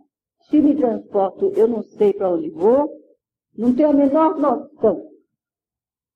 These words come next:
Existe médium de incorporação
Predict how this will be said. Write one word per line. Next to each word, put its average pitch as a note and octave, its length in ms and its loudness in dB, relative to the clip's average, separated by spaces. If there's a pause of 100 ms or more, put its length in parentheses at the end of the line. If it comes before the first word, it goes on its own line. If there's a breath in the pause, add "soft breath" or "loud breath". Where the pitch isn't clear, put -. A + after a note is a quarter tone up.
(3250)
Existe C4+ 520 -2
médium G3 540 0 (1040)
de D3+ 140 -2
incorporação E3 960 -4